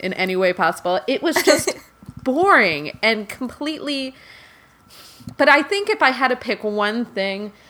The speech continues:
Speaker 1: uh, the book opens with these two little, uh, un-, y-, you don't know who's saying them, blurbs. Um, the first one is from the, <clears throat> is from the murderer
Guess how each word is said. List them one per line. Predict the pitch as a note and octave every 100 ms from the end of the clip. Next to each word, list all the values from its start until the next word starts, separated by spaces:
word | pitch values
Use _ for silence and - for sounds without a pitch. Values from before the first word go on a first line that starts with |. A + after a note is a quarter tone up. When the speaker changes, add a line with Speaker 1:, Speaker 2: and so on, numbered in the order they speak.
| -
Speaker 1:
uh, | - A3
the | A3 B3+
book | G4+ G4+ -
opens | A#3+ A#3+ A#3+ A#3+ A#3+ -
with | G3 - -
these | G3+ F#3+
two | - - B3 A#3+
little, | A#3 G3+ G3 F#3 F#3+ F#3+ - _ _ _ _ _ - - - _ _ _
uh, | F#3 F3+ C3+ - - _ _ _ _ _ _ _ _ - _ _ - -
un-, | A3+ B3 B3+ B3+ B3 - _ -
y-, | A#3 A3
you | B3
don't | C4 A3
know | A3 A3+
who's | G#3 G3+
saying | G3 E3+ F3+ G3
them, | G#3 G#3+ A#3+ - _ _ _ _ _
blurbs. | G3 F3+ F#3 G#3+ D4 - - - - _ _ _ _ _
Um, | G3+ G3 F3+ E3+ D#3+ -
the | G#3
first | G#3+ B3 C4+
one | B3 A3
is | G#3+
from | - G3+
the, | G3 F#3 F3+ - - D4+ A#3+ G3+ -
<clears throat> | -
is | G3+
from | - A3
the | F3+
murderer | E3 E3+ G3+ A3 B3